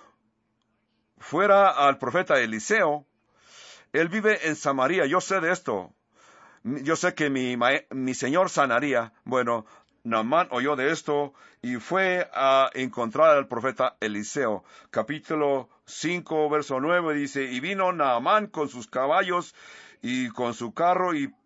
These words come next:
se paró a las puertas de la casa de Eliseo". Imagínense, es un gran dignatario, viene no solamente solo, pero trae una gran compañía con él.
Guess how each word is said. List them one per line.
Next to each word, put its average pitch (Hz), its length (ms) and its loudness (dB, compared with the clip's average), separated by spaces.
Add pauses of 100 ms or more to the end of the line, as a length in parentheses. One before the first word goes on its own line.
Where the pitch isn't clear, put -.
(180)
se 135 180 -4
paró 160 480 4
a 147 80 4
las 135 180 -2
puertas 160 500 -2
de 131 100 -2
la 117 160 -2
casa 139 320 0
de 113 80 -6
Eliseo". 107 480 -4 (160)
Imagínense, 127 920 -2 (140)
es 131 160 -4
un 143 160 -4
gran 143 240 0
dignatario, 120 880 -2 (280)
viene 123 420 -2
no 123 100 -4
solamente 117 540 -4
solo, 151 640 -2 (680)
pero 117 300 -2
trae 185 360 2
una 175 160 0
gran 135 260 -2
compañía 123 580 -4
con 101 160 -4
él. 135 240 -2